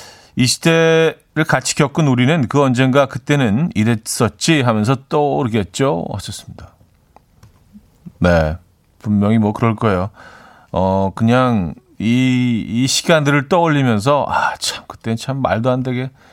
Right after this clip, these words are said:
우리 다 그냥 그 전 국민이 마스크를 쓰고 다녔어." 뭐 이런 날이 올 겁니다. 네, 이게 뭐 너무 오래 지속되지는 않길 바라고요. 바라고 있고요. 또 그렇게 돼야 됩니다.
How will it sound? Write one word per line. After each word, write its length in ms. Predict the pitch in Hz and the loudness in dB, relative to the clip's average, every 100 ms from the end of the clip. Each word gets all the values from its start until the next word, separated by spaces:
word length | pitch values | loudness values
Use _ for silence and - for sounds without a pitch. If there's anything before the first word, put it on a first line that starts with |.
| - - - - - | -20 -20 -20 -18 -6
우리 160 | 110 123 | -2 0
다 220 | 117 113 | 2 0
그냥 440 | 120 123 131 131 120 | 2 2 2 0 -6
그 100 | 127 | -8
전 240 | 117 120 107 | -4 -2 0
국민이 260 | 113 117 | 0 0
마스크를 460 | 131 90 87 - 147 | 0 -2 -4 -2 -2
쓰고 220 | - 156 | 0 0
다녔어." 360 | 147 127 - 147 | 2 0 0 -2
뭐 120 | 127 | 2
이런 260 | 143 151 | 2 2
날이 320 | 131 123 147 127 - - - - _ - | 0 0 -4 -8 -20 -20 -20 -20 _ -8
올 140 | 104 | -6
겁니다. 560 | 110 127 110 87 92 117 _ _ | -2 -2 -2 -2 -2 -4 _ _
네, 420 | - 90 87 85 82 - - - - - - - | -2 -2 0 -4 -6 -20 -20 -20 -20 -20 -16 -6
이게 260 | 90 110 110 107 | -2 0 0 -4
뭐 300 | 110 113 - - - _ - | -4 -4 -8 -16 -20 _ -10
너무 240 | - 110 | -4 -2
오래 200 | 104 104 | 0 0
지속되지는 720 | 107 - 123 - 104 92 104 107 - - - - | -2 -4 -4 -2 0 2 0 0 -6 -20 -16 -6
않길 380 | 98 95 107 90 | -4 -2 -4 -4
바라고요. 600 | - 104 95 95 104 98 _ _ | -2 -4 -2 -4 -4 -6 _ _
바라고 340 | - 95 90 87 | -2 -2 0 -4
있고요. 320 | 82 95 95 - - - - - - - | -6 -8 -8 -12 -20 -20 -20 -20 -20 -14
또 260 | - 78 85 | -6 -4 -4
그렇게 300 | - 101 - | -6 -6 -6
돼야 320 | 95 95 104 95 | -4 2 2 2
됩니다. 500 | 101 104 87 90 | 2 2 2 -2